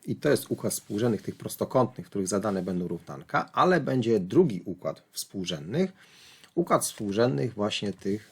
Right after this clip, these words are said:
naturalnych, czyli składowej stycznej, którą wyrysowujemy tutaj, oraz składowej normalnej. One są też do siebie prostopadłe,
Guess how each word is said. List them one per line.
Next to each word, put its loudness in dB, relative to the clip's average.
naturalnych, 0
czyli 2
składowej 0
stycznej, 0
którą 0
wyrysowujemy -4
tutaj, -6
oraz 2
składowej 0
normalnej. 0
One 6
są 2
też 0
do 0
siebie 0
prostopadłe, -2